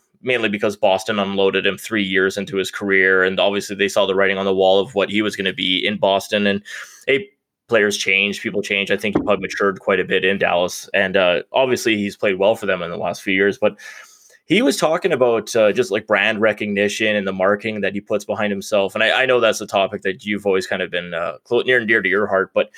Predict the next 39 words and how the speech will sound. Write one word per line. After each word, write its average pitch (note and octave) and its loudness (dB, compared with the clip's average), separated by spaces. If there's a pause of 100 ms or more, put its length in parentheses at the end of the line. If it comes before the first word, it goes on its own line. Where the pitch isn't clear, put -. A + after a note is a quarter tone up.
(440)
one F3 4
of B3+ 2
the - -6
things F#3+ 2
I E3 2
found C#3+ 2 (120)
really A2 2
interesting G#2+ -2
was, G#2 -2
um, F#2+ -4 (800)
he C#3 -4
was C3+ -2
talking D#3+ 0
about A#2+ 0
while A#2 4
he B2 6
was A#2+ 0
in A2 -2
the G2 -2
bubble G#2+ 2
in F#2+ 0
Edmonton, G2+ -2
and D#3+ 2
he, G3 2
he F3 2
said G3+ 2
nothing C#3 0
bad G2+ 0
about F#2+ 0 (580)
the C#3+ 2
city G#2+ 0
or G#2 2
the G2 0
setup F#2+ 2
or F#2+ -2
anything F#2+ 0
like F#2 -2
that, F2+ 0
which G2+ -2